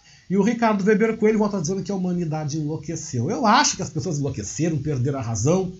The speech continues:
E eu, mais uma vez, eu peço desculpas a você, Ricardo,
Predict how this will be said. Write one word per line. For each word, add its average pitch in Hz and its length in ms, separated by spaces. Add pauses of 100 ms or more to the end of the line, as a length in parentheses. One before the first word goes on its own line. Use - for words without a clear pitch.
(140)
E 135 80
eu, 143 140
mais 165 220
uma 143 160
vez, 135 180
eu 135 80
peço 143 240
desculpas 143 500
a 135 60
você, 113 340
Ricardo, 123 440